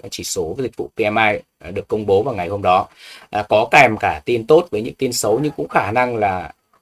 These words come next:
E U nó sẽ cơ hội hồi phục vào phiên ngày thứ sáu của tuần tới.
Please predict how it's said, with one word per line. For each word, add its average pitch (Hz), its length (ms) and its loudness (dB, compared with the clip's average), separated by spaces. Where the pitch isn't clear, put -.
E 123 100 0
U 131 240 4
nó 117 100 -2
sẽ - 200 -6
cơ 123 140 4
hội 123 200 -2
hồi 95 200 -4
phục - 220 -8
vào 85 100 -10
phiên 104 200 -4
ngày 80 120 -10
thứ 95 80 -16
sáu 87 240 -12
của 117 80 -8
tuần 82 140 -10
tới. 82 180 -12